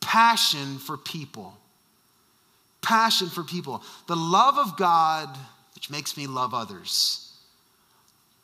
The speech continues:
You can know that God's grace is getting to your heart through your faith by how much you're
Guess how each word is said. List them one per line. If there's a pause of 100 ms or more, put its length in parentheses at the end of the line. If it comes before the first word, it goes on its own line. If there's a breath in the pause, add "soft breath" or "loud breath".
You
can
know
that
God's
grace
is
getting
to
your
heart
through
your
faith (540 loud breath)
by
how
much
you're